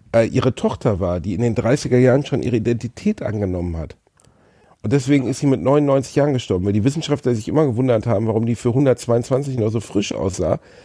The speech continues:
und warum die keine Anzeichen von Demenz oder Taubheit hatte, was nun mal einfach dazugehört. Also Taubheit ist eine der Sachen, die so wirklich im, im Höchstalter, also wenn du über hundert wirst, äh, dann irgendwann einsetzen.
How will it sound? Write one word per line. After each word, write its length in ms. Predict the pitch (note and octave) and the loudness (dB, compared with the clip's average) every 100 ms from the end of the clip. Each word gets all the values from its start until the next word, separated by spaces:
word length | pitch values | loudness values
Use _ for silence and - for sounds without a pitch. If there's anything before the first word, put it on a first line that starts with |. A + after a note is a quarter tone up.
| - | -14
und 100 | - | -2
warum 160 | A#2 C3 | 2 4
die 60 | D3 | 2
keine 260 | C3+ C3 | 2 2
Anzeichen 440 | - D#3 D3 C3 B2+ | 2 2 2 0 0
von 120 | B2 | 0
Demenz 400 | A2+ A2 C3 E3 | 2 4 2 2
oder 240 | B2 A#2 | 4 2
Taubheit 400 | - D#3 D#3+ G2 | 2 -2 0 0
hatte, 260 | G#2 G2 G2 | 0 -2 -2
was 160 | G2 | -2
nun 120 | A2 G#2 | 0 0
mal 200 | G#2 - | 0 -2
einfach 260 | D#2 - A2+ | -8 -10 -8
dazugehört. 800 | G#2+ - D3 A#2+ E2 D#2 - | -8 -6 -2 0 0 -4 -6
Also 160 | - F#2+ | -8 -8
Taubheit 600 | - A#2 C#3+ C#3+ C3 C3+ - _ _ - _ _ - | -2 2 2 4 2 2 -6 _ _ -20 _ _ -12
ist 160 | G2+ | -4
eine 240 | G#2 C3 B2+ | 2 2 2
der 80 | A#2+ | 2
Sachen, 340 | A#2+ A#2 B2+ | 2 0 -2
die 140 | G#2+ | 0
so 260 | G#2+ E2+ E2 | -2 -4 -2
wirklich 340 | A#2+ - A2 | -2 0 -4
im, 220 | - G#2+ - | -4 -6 -6
im 240 | B1 E2 G2+ | -6 -4 0
Höchstalter, 720 | G#2+ D3 - - A#2 C#3+ A#2 | 2 2 0 0 2 4 2
also 220 | F2+ F#2 | 0 -2
wenn 100 | F#2+ | -2
du 80 | G2 | -2
über 260 | A#2+ A#2 | 0 2
hundert 400 | G#2+ B2+ A#2+ A#2 | 2 2 0 0
wirst, 420 | A#2+ B2 B2+ - - | 2 2 0 -8 -4
äh, 260 | G#2 G2+ F#2 | 0 0 0
dann 240 | A2+ G2+ | -2 -2
irgendwann 380 | - B2 A#2 A#2 | 0 0 2 0
einsetzen. 640 | - C3+ G2+ C#2 - A#2+ | 0 0 -2 -6 -8 -20